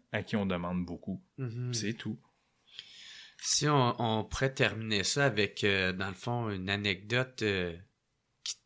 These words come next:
Speaker 2: tu sais, que t'es fier ou que t'as, qui t'a rendu heureux ou, tu sais, te-, qui t'a répondu, euh.
Speaker 1: Tu sais, c'est difficile. Je, je, tu sais, je t'ai raconté pas mal d'affaires. C'est lourd aussi, nos conditions et tout ça.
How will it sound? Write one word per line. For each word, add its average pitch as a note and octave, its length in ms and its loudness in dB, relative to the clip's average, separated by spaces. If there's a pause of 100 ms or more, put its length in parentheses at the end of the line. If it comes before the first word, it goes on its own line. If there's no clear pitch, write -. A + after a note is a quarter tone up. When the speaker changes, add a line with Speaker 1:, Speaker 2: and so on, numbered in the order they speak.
(220)
Speaker 2:
tu B2+ 100 0
sais, A#2 80 -2
que - 60 -20 (100)
t'es G#2+ 160 0
fier A2+ 580 4
ou F#2+ 80 -8
que - 60 -16 (300)
t'as, - 20 0
qui - 140 -12
t'a G2+ 140 2
rendu G2 280 -2
heureux G2+ 460 -2
ou, G#2 160 -10
tu - 140 -8
sais, G2+ 60 -10
te-, F2+ 280 -4
qui G2+ 160 -8
t'a G#2 160 2
répondu, F#2 880 -4
euh. - 160 -10 (260)
Speaker 1:
Tu F#3+ 140 6
sais, C3+ 100 10
c'est - 20 12
difficile. G#2+ 540 6
Je, A2+ 140 0
je, - 140 0
tu G#2 220 -4
sais, C3 80 0
je A#2 60 0
t'ai G2+ 80 2
raconté G2 360 0
pas G#2+ 120 4
mal A#2 220 8
d'affaires. A2+ 520 4 (600)
C'est - 280 2
lourd A2+ 360 6
aussi, G#2 340 0
nos A#2 140 4
conditions F#2+ 600 0
et - 40 -12
tout - 160 -8
ça. F#2 280 -2